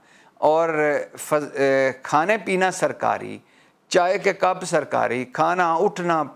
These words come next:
पीना, सोना सर-, सरकारी, मरूसी सियासत के बानी, मार्शल लॉ की पैदावार और कायदे आज़म की बातें करना। तो मरीम नवाज़ साहिबा, मरीम औरंगज़ेब साहिबा,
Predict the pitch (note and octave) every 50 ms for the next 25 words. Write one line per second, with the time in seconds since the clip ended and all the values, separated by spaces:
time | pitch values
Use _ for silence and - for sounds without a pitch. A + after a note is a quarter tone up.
0 | - - D3 C#3 - - - F#3 F#3 F#3+ F#3 F3+ D#3+ D3 C#3 - E3+ F3 F3+ F#3+
1 | F#3+ F3+ - - D3 A#2 - - - B2+ - B2+ A#2 - - A2 G#2 G2+ A2 C3+
2 | C#3+ E3 F#3+ G3+ G#3+ A#3 A#3 A3+ - A#3+ A3 - - G3 E3+ D#3+ D#3+ F3 E3 E3
3 | - E3 D#3 C3+ A#2+ A2+ A2 G#2+ G#2+ A2 G#2+ A2+ - - - - - - - -
4 | _ - C#3 D#3+ G3 A3 A#3 A3 - B3+ B3 A3+ G#3+ G3+ G3 F#3 - - F3+ -
5 | - C3+ B2+ A#2 A#2 A2+ G#2+ G#2 G#2 G2+ G2+ G#2 A#2 - - _ _ _ _ _
6 | - - D3 C#3+ C#3+ C3+ - - C#3+ C#3 C#3 C3+ D3+ D3+ D3 C#3 D3 C#3+ B2+ C#3
7 | C3 A2+ A2+ G#2+ - - A2+ A2 - - A2 - - - - - - _ _ _
8 | _ _ _ _ _ _ _ _ _ - - C3+ B2+ B2 A#2+ C3 C#3 C#3+ C#3+ C#3
9 | C3 B2+ A#2+ A#2+ A#2 A#2 A#2+ B2 - - B2+ A#2+ A#2 C3 B2+ A#2+ A2 A2 G#2+ A#2
10 | A#2+ B2 A#2+ A#2 A2 A2+ A2+ A2+ G#2+ A2+ A2 A2 - - A2 G#2 G2+ G#2+ A2+ A#2+